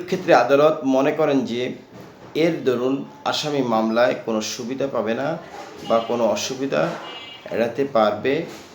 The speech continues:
বলে আসামির ধারণা হওয়ার যথেষ্ট কারণ উদ-, ঘটেছিল, তবে আসামির এই স্বীকারোক্তি অপ্রাসঙ্গিক। মৃত্যুকালীন ঘোষণা কি? ডাইং ডিক্লারেশন। মানুষ মরণশীল জীব,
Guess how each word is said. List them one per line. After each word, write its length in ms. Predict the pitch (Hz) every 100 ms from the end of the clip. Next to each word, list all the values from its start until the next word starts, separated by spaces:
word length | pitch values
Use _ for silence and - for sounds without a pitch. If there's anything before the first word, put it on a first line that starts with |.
| - -
বলে 320 | 131 110 - - - -
আসামির 540 | - 117 139 151 165 160 - - -
ধারণা 300 | 113 127 135
হওয়ার 280 | 131 131 113
যথেষ্ট 360 | 113 110 - -
কারণ 260 | 110 110 113
উদ-, 320 | 113 110 - - - - - - - 107
ঘটেছিল, 460 | 151 151 156 196 208 - - - - -
তবে 200 | 127 110
আসামির 420 | 107 - 147 147
এই 140 | 127 120
স্বীকারোক্তি 840 | - - 120 110 104 - 156 185 - - - -
অপ্রাসঙ্গিক। 1120 | 98 117 123 - 110 107 135 139 143 143 - - - - - - - - - - 127
মৃত্যুকালীন 720 | 151 151 170 160 160 165 151
ঘোষণা 360 | 139 139 131 123
কি? 200 | - 85 - - - - - - - - - - - - 107
ডাইং 420 | 113 131 160 202 - - - -
ডিক্লারেশন। 540 | - 143 139 135 - - - - - - - - - - - - - -
মানুষ 500 | 127 143 175 180 -
মরণশীল 560 | 147 127 143 - 165 156
জীব, 300 | 160 175